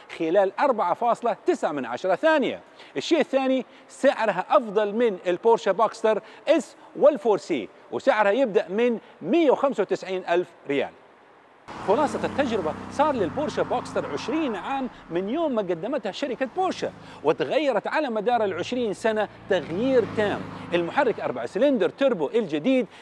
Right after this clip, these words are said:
بيضع علامة على عصر جديد من مستوى الدخول لسيارات بورشا الكشف. واحد ممكن يشوف رجوع المحركات أربع سلندر فلات لشتوتغارت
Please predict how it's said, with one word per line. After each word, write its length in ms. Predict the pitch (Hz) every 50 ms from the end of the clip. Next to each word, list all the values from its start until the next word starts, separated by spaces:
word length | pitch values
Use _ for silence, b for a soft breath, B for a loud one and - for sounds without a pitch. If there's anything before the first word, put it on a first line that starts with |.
| B B
بيضع 420 | 120 147 180 240 302 285 247 233
علامة 560 | 160 - 147 170 185 226 285 285 247 220 202
على 260 | 170 135 143 160 151 139
عصر 360 | - 226 262 - - 214 170
جديد 480 | 151 175 175 165 196 269 269 247 196 147 147
من 340 | 165 190 240 359 359 339 320
مستوى 360 | 311 277 - - 254 226 220
الدخول 560 | 214 175 170 180 - - 247 247 240 240 214 B B B B
لسيارات 680 | 147 196 - - 214 202 196 196 208 233 233 226 - -
بورشا 500 | 147 139 220 226 208 - - 214 214 185
الكشف. 360 | 175 165 - 151 113 - - - - - B B B B B
واحد 380 | 160 269 370 359 294 - 294 240
ممكن 460 | 208 330 381 349 - - 214 208 202
يشوف 480 | 190 - - 311 285 226 - - 139
رجوع 360 | 147 139 123 240 277 262 - -
المحركات 560 | 160 151 147 - 143 143 139 - 240 202 160 -
أربع 240 | - 185 165 - 127
سلندر 400 | 160 170 233 277 262 220 160 - - - - - - -
فلات 280 | 196 240 285 262 175 - - - B B B B -
لشتوتغارت 800 | 185 247 240 202 147 - - - - 320 311 226 165 175 143 123